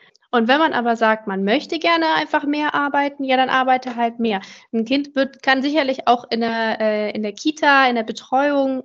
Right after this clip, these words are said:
absolut glücklich sein. Und wenn die Mutter dann entspannt ist, wenn das Kind nach Hause kommt und nicht mehr arbeiten muss, umso besser. Also ich glaube, man muss wirklich sehr, sehr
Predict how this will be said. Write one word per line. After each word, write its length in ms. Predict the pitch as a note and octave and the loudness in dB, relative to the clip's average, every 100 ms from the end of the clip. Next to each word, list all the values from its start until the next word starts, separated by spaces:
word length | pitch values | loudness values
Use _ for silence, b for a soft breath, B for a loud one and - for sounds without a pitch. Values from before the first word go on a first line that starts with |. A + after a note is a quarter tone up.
| - | -8
absolut 540 | B3 - B3 B3 A#3 - - | -8 -10 -10 -6 -8 -10 -10
glücklich 460 | - C#4 D4 C#4 B3 | -4 -2 -2 -6 -6
sein. 260 | B3 A#3+ | -4 -2
Und 140 | A#3 A3 | -2 -4
wenn 120 | A3+ | -4
die 80 | A3+ | -2
Mutter 260 | B3 B3+ | -2 -2
dann 140 | A3+ G#3 | -4 -4
entspannt 540 | - G#3+ - A#3 B3+ | -4 -6 -2 -2 -2
ist, 320 | - B3 - B B B - | -6 -10 -10 B B B -2
wenn 180 | A3+ A3+ | 0 0
das 160 | A3+ | -2
Kind 160 | - A3+ | -2 -2
nach 140 | G#3 | 0
Hause 240 | A3+ B3+ C4 | 2 0 0
kommt 240 | A#3+ A3+ | -4 -2
und 80 | G#3+ | -2
nicht 200 | D#4+ - | -2 0
mehr 160 | C#4 | 0
arbeiten 760 | - A#3 A#3 A3+ A3+ A#3 A3+ A3+ B B B | 2 2 2 2 0 -2 -2 -8 B B B
muss, 420 | A#3 C#4 E4 - - b _ _ _ | 0 2 0 -6 -14 b _ _ _
umso 280 | B3 B3 A#3+ | 2 4 4
besser. 540 | B3+ B3+ G3 G3 - | 2 2 -2 -4 0
Also 180 | A3+ A#3 | 2 2
ich 120 | A#3 | 0
glaube, 240 | B3 B3 B3+ | 2 4 4
man 140 | A#3+ | 2
muss 240 | B3+ B3 | 0 -2
wirklich 420 | B3+ C4+ C4 A#3 - | -2 0 -2 -8 0
sehr, 400 | C4 D4 D4+ C4 | 2 4 4 2
sehr 480 | C4 B3+ B3+ B3 | -2 2 2 0